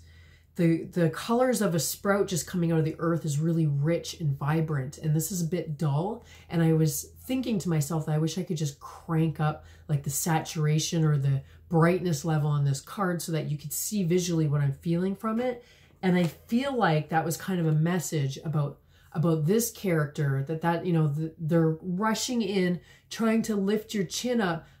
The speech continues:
pulling you up. It's like they're wanting to turn your brightness dial up. It's like they see, um,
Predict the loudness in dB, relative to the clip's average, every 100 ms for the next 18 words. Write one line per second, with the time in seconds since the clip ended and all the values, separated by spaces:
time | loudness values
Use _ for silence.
0 | _ -6 0 2 2 2 0 0 -2 2
1 | 0 2 2 2 2 -2 -2 -4 -4 _
2 | -12 -2 2 4 2 2 2 2 2 -2
3 | 0 0 2 2 0 -6 -8 -6 -2 -2
4 | 0 -4 -4 -4 -2 -4 -6 _ _ _
5 | -2 2 4 4 2